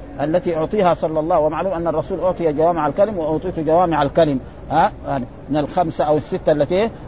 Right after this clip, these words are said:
ويدخل فيها ما لا يحصى من الأحكام كالصلاة بأنواعها، فإذا عجز عن بعض أركانها أو بعض شروطها أتى بالباقي، إذا عجز عن الوضوء يتيمم، ها؟ وإذا عجز عن بعض أعضاء الوضوء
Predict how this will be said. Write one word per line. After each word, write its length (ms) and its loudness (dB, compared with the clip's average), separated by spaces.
ويدخل 380 2
فيها 200 2
ما 160 2
لا 100 4
يحصى 300 0
من 100 -2
الأحكام 460 0
كالصلاة 480 -2
بأنواعها، 680 2
فإذا 260 2
عجز 360 2
عن 180 0
بعض 220 2
أركانها 480 2
أو 140 0
بعض 260 0
شروطها 480 0
أتى 200 4
بالباقي، 380 2
إذا 120 0
عجز 280 0
عن 140 2
الوضوء 400 2
يتيمم، 400 4
ها؟ 280 -2
وإذا 240 2
عجز 240 0
عن 160 2
بعض 220 2
أعضاء 380 2
الوضوء 440 0